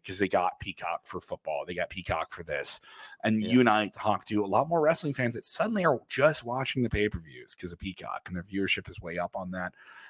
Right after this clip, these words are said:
Speaker 1: Uh, and, uh, Peacock is not the biggest streaming platform. Netflix is in terms of the streaming services. Um, if they went to Netflix, you know, that's pretty big.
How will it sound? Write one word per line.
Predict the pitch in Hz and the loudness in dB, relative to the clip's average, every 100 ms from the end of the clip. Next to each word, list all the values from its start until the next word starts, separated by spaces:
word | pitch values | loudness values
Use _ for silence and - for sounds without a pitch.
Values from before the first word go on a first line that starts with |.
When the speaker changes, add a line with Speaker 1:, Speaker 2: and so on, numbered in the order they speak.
| - | 0
Speaker 1:
Uh, | - 98 98 | 6 6 6
and, | 104 104 101 101 101 | 6 6 8 6 4
uh, | 95 92 | 4 2
Peacock | - 120 123 123 | 2 4 6 6
is | 104 | 4
not | 107 120 | 6 6
the | - | 6
biggest | 120 95 | 2 2
streaming | - 92 85 85 | 0 0 -4 -4
platform. | 90 80 - 98 101 | -4 -4 -4 -2 2
Netflix | 120 - 95 - | 2 2 -2 -2
is | 78 80 - - | -6 -6 -8 -8
in | 95 | -8
terms | 95 87 | -8 -6
of | 87 | -6
the | 82 | -6
streaming | - 98 92 | -2 0 0
services. | - 78 78 - 113 - _ _ _ - - - | -2 -8 -12 -12 -12 -18 _ _ _ -20 -20 -2
Um, | 95 98 98 98 92 - | 4 6 6 4 0 -6
if | - | -6
they | 90 | 4
went | 120 165 | 6 6
to | |
Netflix, | 170 165 - 90 - - - - _ _ _ _ _ _ _ _ _ _ _ _ - - - | 4 2 0 -8 -6 -4 -4 -6 _ _ _ _ _ _ _ _ _ _ _ _ -6 -6 -2
you | 90 | -2
know, | 80 73 76 - | -2 -4 -8 -8
that's | - - | -6 -4
pretty | - 101 | -4 2
big. | 104 82 - | 2 2 -4